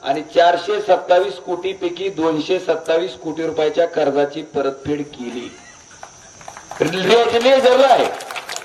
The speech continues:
बघा, लेजरला आहे बघा. आणि तिथं तर सगळंच भंगार होतं. तर मुख्य, त्यांनी सांगितलं भाषणात,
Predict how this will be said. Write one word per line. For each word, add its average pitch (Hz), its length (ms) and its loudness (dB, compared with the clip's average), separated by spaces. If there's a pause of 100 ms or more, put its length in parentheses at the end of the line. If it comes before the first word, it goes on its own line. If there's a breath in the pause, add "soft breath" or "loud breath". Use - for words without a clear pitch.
(440)
बघा, 233 440 4 (1400)
लेजरला 262 580 6
आहे 285 160 4
बघा. 262 580 4 (680)
आणि - 240 2
तिथं 262 240 0
तर 277 120 6
सगळंच 311 480 4
भंगार 311 280 4
होतं. 247 500 4 (680)
तर 247 180 6
मुख्य, 269 340 0
त्यांनी 277 480 -2
सांगितलं 302 440 2
भाषणात, 269 400 4